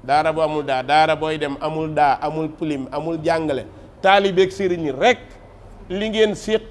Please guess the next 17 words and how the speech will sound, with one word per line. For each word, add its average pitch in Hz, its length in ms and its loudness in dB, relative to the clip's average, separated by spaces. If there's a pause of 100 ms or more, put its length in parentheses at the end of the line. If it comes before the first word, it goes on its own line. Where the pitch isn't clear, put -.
daal 196 260 4
sant 233 460 0
moo 202 180 0
leen 190 200 -2
boole. 170 260 2 (500)
Nga 226 160 2
ñëw 233 200 4
ne 220 120 2
ko, 220 120 0
"Maay 208 220 2
sa 202 120 0
taalibe," 196 360 2
mu 185 140 -2
ne, 214 80 -2
"Maay 208 220 4
sa 175 100 -6
sëriñ." 143 260 -4